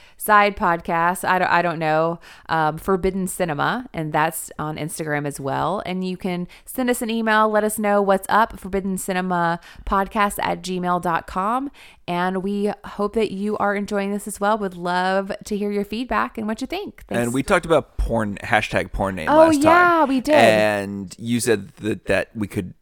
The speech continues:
Speaker 2: no, like, don't do hash-, I looked, there's less than a thousand hashtag porn name tags in the history of Instagram. So
Speaker 1: Huh.
Speaker 2: we're taking it over.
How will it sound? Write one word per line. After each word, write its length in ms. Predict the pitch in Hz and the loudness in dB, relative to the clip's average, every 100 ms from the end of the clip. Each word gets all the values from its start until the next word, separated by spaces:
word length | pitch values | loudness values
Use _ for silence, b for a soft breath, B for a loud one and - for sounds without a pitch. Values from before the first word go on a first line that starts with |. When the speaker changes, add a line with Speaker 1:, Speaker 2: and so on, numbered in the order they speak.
| _ | _
Speaker 2:
no, 360 | - 98 98 76 | -8 -4 -2 -2
like, 180 | 69 92 | -4 -4
don't 180 | 95 90 | -4 0
do 80 | 92 | 0
hash-, 240 | 92 - | 0 -2
I 100 | - | -2
looked, 320 | 101 107 107 _ _ | 0 0 -2 _ _
there's 160 | 117 117 | -2 2
less 160 | 151 | 0
than 100 | - | 2
a 60 | 117 | -2
thousand 840 | - 95 95 110 104 107 104 104 - _ _ _ _ _ - | 0 0 2 0 0 -2 -4 -10 -14 _ _ _ _ _ -4
hashtag 480 | 113 101 - 98 98 | 0 2 2 -2 -2
porn 240 | - 104 | -2 -2
name 240 | 101 98 98 | -2 -4 -2
tags 520 | 107 95 92 101 104 | 0 2 2 -4 -10
in 140 | 92 | -8
the 60 | 92 | -6
history 360 | 107 98 104 98 | -4 -4 -2 -4
of 60 | |
Instagram. 680 | 90 98 117 120 135 143 151 b b - | -4 -6 -4 0 0 0 -4 b b -6
So 80 | 381 | 0
Speaker 1:
Huh. 60 | 339 | 2
Speaker 2:
we're 60 | |
taking 260 | 143 135 120 | 2 2 2
it 100 | 110 | 2
over. 300 | 104 - | 0 -2